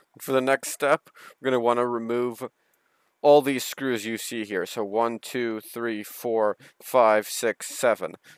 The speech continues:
They're all Torx except for this one, which is a Phillips. And this one holds a hard drive.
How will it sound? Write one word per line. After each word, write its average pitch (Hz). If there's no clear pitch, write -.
They're 135
all 147
Torx -
except -
for 127
this 117
one, 123
which 107
is 104
a 90
Phillips. -
And 127
this -
one 127
holds 110
a 104
hard 101
drive. 87